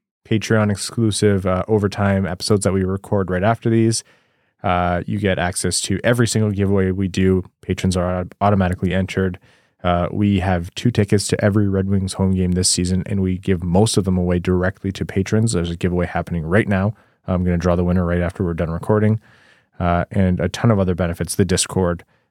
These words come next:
uh, it's a really, really wonderful community, and it helps. Th-, it's the lifeline for the show. It's, it's the heartbeat of the show. So thank you to all patrons who support, uh, patreon dot com slash winged wheel podcast. Uh, first question here is from,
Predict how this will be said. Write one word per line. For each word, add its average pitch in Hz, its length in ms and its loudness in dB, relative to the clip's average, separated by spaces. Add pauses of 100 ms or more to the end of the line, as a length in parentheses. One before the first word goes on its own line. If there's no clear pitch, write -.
(100)
uh, 82 220 -4
it's 92 120 -4
a 104 60 6
really, 104 240 6
really 95 240 4
wonderful 90 400 -2
community, 85 460 -4
and 85 160 -4
it - 240 -8
helps. - 320 -2
Th-, 104 240 2
it's 104 320 0 (120)
the 98 140 2
lifeline 95 440 2
for - 100 -8
the 85 80 -2
show. 87 260 -2
It's, - 280 -6
it's - 260 -8
the 90 120 -2
heartbeat 87 280 -6
of 80 80 -6
the 87 80 -4
show. 76 240 -4
So 82 260 -4 (840)
thank 104 320 0
you 92 60 -4
to 92 120 0
all 92 140 2
patrons 95 400 -2
who 95 80 -10
support, 117 520 0 (400)
uh, 90 180 -4
patreon 98 440 0
dot 92 180 -6
com 101 220 -2
slash - 300 -6
winged 110 200 2
wheel 113 200 2
podcast. 107 640 -6 (100)
Uh, 107 120 2
first - 280 -2
question 139 420 -4
here 90 380 -4
is 101 200 -2
from, 120 880 -2